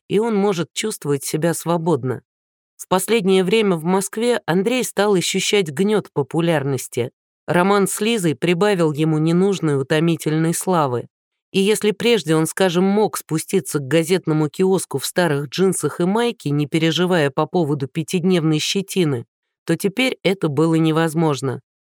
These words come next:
Его сразу могли узнать, а потом слушай всякие глупости. Савицкий запил. Ох, не повезло же его подружке Барышевой. Кстати, что она вообще в нем нашла? Ни кожи, ни рожи,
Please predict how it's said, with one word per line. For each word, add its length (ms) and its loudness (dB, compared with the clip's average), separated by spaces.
Его 280 2
сразу 360 0
могли 400 2
узнать, 520 0
а 140 -4
потом 360 0
слушай 480 0
всякие 480 0
глупости. 720 -2
Савицкий 640 -2
запил. 540 -2
Ох, 260 -2
не 140 0
повезло 480 0
же 160 0
его 180 0
подружке 580 -2
Барышевой. 720 -2
Кстати, 440 -2
что 260 0
она 180 2
вообще 400 0
в 60 -4
нем 260 0
нашла? 460 -2
Ни 140 4
кожи, 320 2
ни 160 4
рожи, 460 0